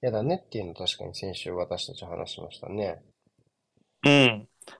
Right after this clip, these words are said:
Speaker 1: うん。
Speaker 2: まあ、ただそこに関しては、割とまあ、四四二基調でやってきてくれたのもあって、アーセナル的には、まあ、その、まあ、やり方として困る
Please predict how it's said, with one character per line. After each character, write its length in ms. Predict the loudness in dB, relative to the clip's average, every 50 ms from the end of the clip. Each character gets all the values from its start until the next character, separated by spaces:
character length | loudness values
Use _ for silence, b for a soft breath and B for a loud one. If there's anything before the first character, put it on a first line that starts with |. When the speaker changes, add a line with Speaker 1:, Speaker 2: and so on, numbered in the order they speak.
| _ _ _
Speaker 1:
う 120 | -10 4
ん。 40 | 8
Speaker 2:
ま 80 | 8 10
あ、 40 |
た 120 | 12 12 12
だ 100 | 10 10
そ 160 | 8 6 2
こ 120 | 4 2
に 120 | 0 0 -2
関 180 | 2 2 2
し 40 | 2 2 _ _ _ _ 4
て 60 | 10
は、 260 | 12 12 12 12 12
割 240 | 12 10 8 6 6
と 160 | 2 2 4
ま 100 | 4 4
あ、 20 | 4
四 260 | 4 4 4 4 4
四 200 | 2 2 4 4
二 160 | 2 2 0
基 100 | -2 -12
調 240 | 6 8 10 10 10
で 280 | 10 10 10 10 12 12
や 100 | 10 10
っ 80 | 8 4 _ _
て 120 | 0 0
き 120 | 0 -4 2
て 160 | 4 4 4
く 220 | 4 _ 4 6
れ 120 | 6 6 4
た 200 | 8 8 8 10
の 140 | 10 6
も 260 | 6 6 6 8 8 8
あ 40 | 8
っ 60 | 6 _ _ _ _
て、 100 | _ 10
ア 60 | 10 10
ー 40 |
セ 140 | 10 8 6
ナ 80 | 6 6
ル 100 | 4 4
的 320 | 2 0 0 6 6 8
に 100 | 10 12
は、 160 | 12 12 12
ま 140 | 12 10 10
あ、 40 | 8 8 6 -6 -14 -14 -18 _ _ _ _ _ _ _ _ _ _ _ _ _ _
そ 180 | 2 4 6
の、 380 | 8 8 8 8 8 6 4 2 _ _ _ _ _ _ _ _ _
ま 100 | 6 8
あ、 20 |
や 160 | 8 10 8 6
り 120 | 6 2
方 280 | 4 6 6 6 6 4
と 140 | 4 2
し 100 | 0 0
て 140 | 0 0 0
困 300 | 0 2 4 8 10 10 10
る 180 | 8 4 0